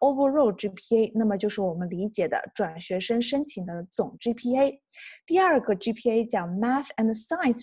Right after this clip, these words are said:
G P A，也就是数学啊，还有这些科学学科的G P A。这两个G P A都高达三点七，所以呢，在申请佐治亚理工学校的学生要注意了，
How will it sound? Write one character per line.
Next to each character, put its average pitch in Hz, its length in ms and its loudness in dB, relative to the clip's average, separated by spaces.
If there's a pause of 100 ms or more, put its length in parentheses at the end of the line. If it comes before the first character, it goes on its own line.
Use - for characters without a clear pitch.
G 196 120 -8
P 220 240 -4
A， 214 100 2
也 180 140 -4
就 202 140 -4
是 196 180 -6
数 311 320 2
学 196 240 -2
啊， 190 200 0
还 208 140 -2
有 190 100 2
这 202 160 -2
些 196 180 -6
科 359 260 -2
学 208 200 0
学 180 180 -4
科 - 160 -6
的 180 100 -2
G 185 160 -8
P - 240 -4
A。 202 140 -2 (380)
这 - 100 4
两 247 180 6
个 214 160 2
G 247 160 -4
P 254 160 2
A 247 120 8
都 262 280 4
高 277 240 4
达 175 220 -2
三 269 240 0
点 202 220 0
七， - 420 -4 (320)
所 254 260 4
以 277 120 6
呢， 220 240 4
在 247 240 6
申 285 260 0
请 220 260 0
佐 196 160 -2
治 226 120 -6
亚 214 80 0
理 180 120 -4
工 208 160 0
学 202 200 -2
校 220 200 0
的 190 160 0
学 180 200 -2
生 208 160 -4
要 208 140 -2
注 269 220 -2
意 220 60 4
了， 190 160 0